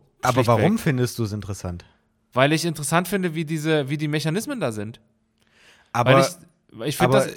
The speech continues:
Speaker 2: ich find das interessant, dass das eine der, dass das eine der Entscheidungen ist. „Ah ja, komm, dem und dem und dem, den geben wir eine große Garderobe und die anderen sechs, ach komm, die packen wir alle zusammen.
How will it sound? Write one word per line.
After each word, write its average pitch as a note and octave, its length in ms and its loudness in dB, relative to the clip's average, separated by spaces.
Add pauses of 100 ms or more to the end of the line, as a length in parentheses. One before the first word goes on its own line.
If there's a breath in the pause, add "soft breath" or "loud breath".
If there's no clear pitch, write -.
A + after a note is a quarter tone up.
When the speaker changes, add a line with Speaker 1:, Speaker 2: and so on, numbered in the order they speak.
(100)
Speaker 2:
ich D#3+ 160 -6
find F#3+ 100 -2
das F#3+ 120 0
interessant, F#3+ 420 -2
dass E3+ 100 -4
das F3+ 220 0
eine F3 260 -2
der, E3 300 0 (240 loud breath)
dass C3+ 140 -4
das E3+ 120 -6
eine F3 220 -4
der E3 120 -4
Entscheidungen D#3+ 440 -2
ist. B2+ 100 -4
„Ah A#2+ 60 -4
ja, B2+ 120 0
komm, C#3 240 -2
dem C#3+ 200 -2
und C#3+ 100 -6
dem D3+ 120 -2
und C3+ 120 -4
dem, D3 120 -4
den C#3 100 -4
geben C3+ 160 -4
wir B2+ 60 -4
eine A#2+ 100 -6
große B2+ 300 -6
Garderobe G3 440 -2
und D#3 280 -6
die C#3+ 100 -6
anderen E3 320 -4
sechs, D#3 260 -4
ach - 80 -18
komm, B2 160 -4
die A#2 60 -6
packen B2+ 240 -6
wir G#2+ 120 -4
alle C3 200 -4
zusammen. B2+ 300 -4